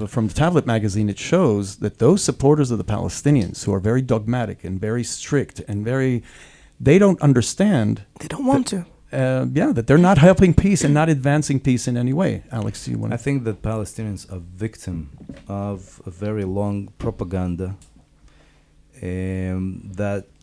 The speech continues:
Speaker 3: try to, you know, put in their minds that we are, we Jews and we Israel are the problem for everything. And they,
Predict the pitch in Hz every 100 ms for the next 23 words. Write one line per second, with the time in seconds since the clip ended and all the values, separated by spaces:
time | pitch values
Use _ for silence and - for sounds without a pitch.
0 | - - 104 104 - 101 98 92 117 110
1 | 98 95 95 98 101 101 92 92 98 107
2 | 110 101 104 101 - - _ - 107 104
3 | 95 98 87 85 92 95 95 98 92 95
4 | 90 80 - _ 95 95 92 - 98 92
5 | 90 90 - 92 - 98 87 87 - 85
6 | 90 - 95 92 110 120 117